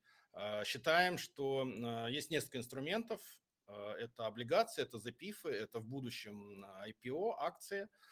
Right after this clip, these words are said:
Э, и, конечно, сегодня я бы предложил рассматривать именно облигации. А, на самом деле все состоятельные люди всё равно хотят, э, м, иметь какую-то недвижимость, в том числе коммерческую.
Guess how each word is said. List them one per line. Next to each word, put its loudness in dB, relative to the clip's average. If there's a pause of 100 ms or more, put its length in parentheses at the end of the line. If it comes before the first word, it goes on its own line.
(280)
Э, 0 (160)
и, -6
конечно, -2
сегодня 2 (180)
я 0
бы -4
предложил -4
рассматривать -2
именно 0
облигации. -6 (460)
А, 0
на -4
самом 4
деле 6
все 2
состоятельные 2
люди 2
всё 0
равно 4
хотят, 4 (120)
э, -4 (120)
м, -8
иметь -2
какую-то -6
недвижимость, -4
в -12
том -4
числе -6
коммерческую. -6